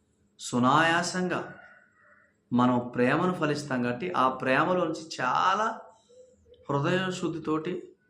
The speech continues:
మనం ఈ పరిచర్య చేస్తాం. అందుకనే సహోదర ప్రేమ నిలవరముగా ఉండనీయండి. నిలువరముగా అంటే ఏంటి?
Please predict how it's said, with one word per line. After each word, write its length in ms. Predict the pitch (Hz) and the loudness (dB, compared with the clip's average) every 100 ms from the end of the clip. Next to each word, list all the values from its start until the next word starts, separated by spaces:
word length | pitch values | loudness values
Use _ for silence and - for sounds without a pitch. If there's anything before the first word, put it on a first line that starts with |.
| _ _ _ _ _ _ _ _ _ _ _ _ _ _ 123 | _ _ _ _ _ _ _ _ _ _ _ _ _ _ -2
మనం 220 | 127 127 | 0 0
ఈ 60 | |
పరిచర్య 680 | 123 120 117 - 120 131 - - _ _ - | -2 -2 -4 -4 -6 -6 -10 -20 _ _ -10
చేస్తాం. 340 | 110 - - - _ _ _ _ _ _ _ _ - | -10 -10 -16 -20 _ _ _ _ _ _ _ _ -2
అందుకనే 600 | 113 117 135 139 139 - - - _ _ _ _ _ | 0 0 0 -2 -2 -8 -16 -20 _ _ _ _ _
సహోదర 720 | - - 131 147 180 196 202 | -4 2 4 6 6 6 2
ప్రేమ 340 | 196 190 185 185 | 2 2 2 2
నిలవరముగా 760 | 151 143 170 190 196 196 196 | 2 4 6 6 6 4 4
ఉండనీయండి. 440 | 196 190 190 190 160 | 4 2 0 0 0
నిలువరముగా 560 | 143 185 202 202 196 | 2 6 6 6 4
అంటే 180 | 190 175 | 0 0
ఏంటి? 380 | 180 175 175 - | -2 -4 -8 -12